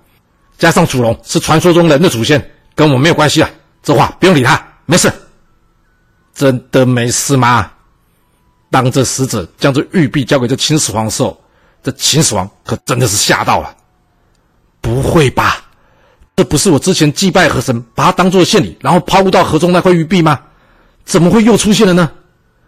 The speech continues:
这秦始皇呢，赶紧找人进行占卜。而这占卜的人告诉他，“陛下，只要您出游或是迁徙人民的话，就可以化险为夷了。”秦始皇一听，“出游，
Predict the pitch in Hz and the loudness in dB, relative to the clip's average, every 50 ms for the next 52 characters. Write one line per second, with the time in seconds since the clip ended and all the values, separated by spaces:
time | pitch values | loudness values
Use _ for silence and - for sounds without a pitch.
0 | _ _ _ _ _ _ _ - 139 - - - - 190 202 - 160 139 143 131 | _ _ _ _ _ _ _ -6 -6 -4 -4 -2 0 0 0 2 0 0 0 -2
1 | - - _ - 165 190 202 160 175 165 143 131 120 139 139 - 180 123 127 123 | -4 -6 _ -2 -2 0 0 0 0 0 0 0 0 0 0 0 0 0 0 -2
2 | - 151 113 87 85 - - _ _ _ _ _ _ _ _ _ _ _ _ _ | -2 -2 -4 -4 -8 -12 -18 _ _ _ _ _ _ _ _ _ _ _ _ _
3 | 143 123 156 151 - - 165 139 101 117 107 107 107 117 135 143 113 104 117 101 | -4 -2 -2 -2 0 0 0 0 0 -2 -4 -4 -4 -2 -2 -2 -2 0 -2 -2
4 | 101 90 - _ _ _ _ _ _ _ _ _ _ - 160 - 160 123 - - | -4 -6 -8 _ _ _ _ _ _ _ _ _ _ -2 0 0 0 -2 -4 -6
5 | - _ _ _ _ _ _ _ - 135 147 180 175 147 156 156 - 180 185 160 | -14 _ _ _ _ _ _ _ -4 0 2 2 2 2 0 -2 -2 -2 0 0
6 | 135 98 104 - _ - - 165 156 151 - - 170 175 - 127 123 113 131 147 | 0 -2 -2 -8 _ -2 -2 0 0 0 0 0 0 0 0 0 -2 0 0 0
7 | 131 117 110 147 - - - _ _ - 175 - 156 139 - 180 156 107 - 101 | 0 0 0 -2 -2 -4 -10 _ _ -4 -2 0 2 0 2 0 0 -2 -2 -6
8 | 92 92 107 123 117 104 95 - - - _ _ _ _ _ _ _ _ _ _ | -6 -4 -4 -4 -2 -2 -4 -6 -8 -12 _ _ _ _ _ _ _ _ _ _
9 | _ _ _ _ _ _ _ _ _ - - - 135 147 147 - - 110 90 117 | _ _ _ _ _ _ _ _ _ -8 -6 -2 0 0 0 -2 -4 -2 -2 0
10 | 127 135 127 - 131 120 127 - _ _ _ _ _ _ _ _ _ _ - - | 0 -2 -2 -2 -6 -6 -8 -12 _ _ _ _ _ _ _ _ _ _ -6 -2
11 | 143 143 143 151 147 131 120 107 113 123 127 | 0 2 4 4 4 4 4 2 2 0 -2